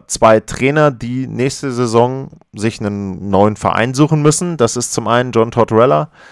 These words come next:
ähm, bei den Columbus Blue Jackets und zum anderen Rick Tocchet bei den Arizona Coyotes.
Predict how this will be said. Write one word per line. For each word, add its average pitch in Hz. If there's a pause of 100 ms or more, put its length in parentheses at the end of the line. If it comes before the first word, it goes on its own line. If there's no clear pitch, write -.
(280)
ähm, 113
bei 104
den 98
Columbus 107
Blue 160
Jackets 170
und 131
zum 117
anderen 113
Rick 104
Tocchet 117
bei 95
den 92
Arizona 95
Coyotes. 117